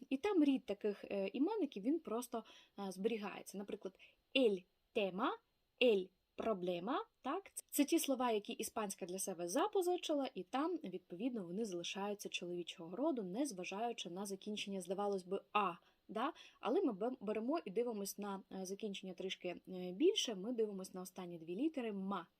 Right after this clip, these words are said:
та це буде закінчення чоловічого роду. Так само з більшою долею вірогідності слова, які будуть закінчуватися на «тету» або просто на «д»,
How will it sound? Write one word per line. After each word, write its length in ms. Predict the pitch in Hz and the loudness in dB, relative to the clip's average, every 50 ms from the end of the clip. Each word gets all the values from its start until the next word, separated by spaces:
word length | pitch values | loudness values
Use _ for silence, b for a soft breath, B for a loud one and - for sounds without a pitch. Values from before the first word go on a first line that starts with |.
| _ _ | _ _
та 240 | - 226 269 349 B B B B B B B B _ | -6 -4 -4 -6 B B B B B B B B _
це 200 | - 302 359 392 | 0 0 2 2
буде 300 | 311 302 247 294 311 320 - | 2 2 2 2 2 0 -2
закінчення 600 | 214 190 190 - - 196 214 214 - - 226 220 - - | -6 -8 -6 -6 -4 -4 -4 -4 -6 -6 -8 -8 -8 -8
чоловічого 760 | - - 202 180 180 170 160 180 180 - 190 185 180 - - - | -6 -4 -4 -4 -4 -4 -4 -4 -4 -4 -4 -4 -6 -10 -8 -8
роду. 340 | - 190 175 165 - - - _ _ B B B B B B B B B _ | -6 -6 -6 -6 -8 -12 -16 _ _ B B B B B B B B B _
Так 140 | 302 302 - | -4 -2 0
само 240 | 480 494 494 453 359 | 0 2 2 2 2
з 60 | 277 | 4
більшою 500 | 262 330 359 392 - - 294 269 254 226 | 6 6 6 6 4 2 2 2 2 0
долею 520 | 214 214 262 269 262 240 220 202 196 190 | 0 2 4 4 6 6 6 4 4 4
вірогідності 800 | 175 202 208 208 214 190 185 180 165 185 220 226 - - 330 392 453 480 - 240 | 2 2 0 0 0 -2 -2 -4 -4 -4 -6 -6 -6 -4 -4 -4 -4 -6 -8 -10
слова, 320 | 233 - 269 262 285 330 320 | -6 -2 -2 0 2 2 0
які 180 | 269 - 277 | 0 0 -2
будуть 280 | 226 226 220 226 214 196 | -4 -4 -4 -4 -4 -4
закінчуватися 880 | 220 220 - 254 240 226 - 208 196 196 190 - - 196 196 - 196 185 | -6 -6 -6 -4 -2 -2 -2 0 -2 -2 -2 -2 -2 -4 -2 -2 -4 -4
на 220 | 190 190 180 180 - _ _ | -4 -4 -6 -8 -10 _ _
«тету» 560 | - 214 196 190 185 - - 262 285 339 392 B B B B B B B | 0 0 0 0 -2 -4 -4 -2 0 0 0 B B B B B B B
або 340 | - 196 180 185 214 208 190 | -6 -4 2 4 4 4 4
просто 440 | - - 233 220 202 - - - 208 | 2 2 2 2 2 0 -2 -4 -4
на 180 | 214 226 233 | -4 -4 -4
«д», 300 | 214 208 214 294 339 415 | -4 0 2 4 4 4